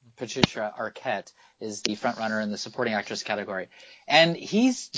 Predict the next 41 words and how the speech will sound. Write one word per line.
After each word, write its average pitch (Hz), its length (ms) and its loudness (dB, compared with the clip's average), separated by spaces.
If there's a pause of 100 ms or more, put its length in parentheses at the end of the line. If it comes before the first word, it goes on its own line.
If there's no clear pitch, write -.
(260)
he's 196 260 2
phenomenal 180 520 2
in 104 60 -2
the 104 80 -4
film. 95 440 -6
I 120 120 -2
mean, 123 300 0 (200)
I've 165 380 6 (720)
admired 131 520 4
his 127 180 -6
work 131 340 -6 (600)
e-, 120 40 -2
e-, 127 160 0 (280)
ever 131 220 -4
since 135 300 -6
he 131 80 -2
was 117 200 -4
in 117 260 -4
the 107 80 -4
T 127 180 -4
V 120 80 -2
show 107 240 -2
Oz. 104 540 0
So, 123 340 -2 (320)
I 127 100 -4
mean, 131 280 -6 (320)
he 190 320 0 (200)
is 139 400 4 (500)
this, - 720 -4
I 139 40 0
mean, 143 180 2 (560)
and 143 120 2
that 139 140 8
doesn't 131 260 0
also 117 480 2
take 135 180 -4
away 117 220 0
from 110 260 -4
Miles 113 260 2
Teller's 127 340 2
work 101 220 -8